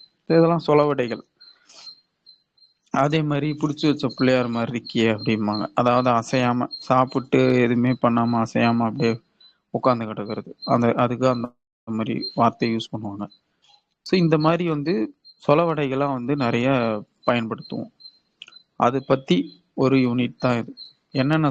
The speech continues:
சொலவடைகள் வழக்கமா பயன்படுத்துவோமோ, அதை ஒரு யூனிட்டா கொடுத்துருக்குறாங்க. இது ஒரு கதையா வரும். ஒரு பையன் வந்து ஸ்கூலுக்கு போக மாட்டேன்னு சொல்லி சோம்பேறியா இருப்பான்.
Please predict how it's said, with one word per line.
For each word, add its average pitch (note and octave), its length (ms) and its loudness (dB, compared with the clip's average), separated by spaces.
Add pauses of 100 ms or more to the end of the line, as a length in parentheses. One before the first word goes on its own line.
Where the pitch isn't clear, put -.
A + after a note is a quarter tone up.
சொலவடைகள் C3+ 540 2
வழக்கமா B2 560 -2
பயன்படுத்துவோமோ, A#2+ 760 0
அதை D3 160 2
ஒரு C3+ 200 2
யூனிட்டா C#3 540 0
கொடுத்துருக்குறாங்க. A#2 760 -4 (540)
இது C#3+ 220 4
ஒரு C#3+ 180 2
கதையா D3 440 -2
வரும். B2+ 200 -8 (800)
ஒரு C#3+ 220 2
பையன் D3 300 0
வந்து C3 420 -2
ஸ்கூலுக்கு C#3+ 400 2
போக A#2 340 0
மாட்டேன்னு A#2+ 220 -2
சொல்லி B2 500 2
சோம்பேறியா A#2 460 2
இருப்பான். A2 400 -6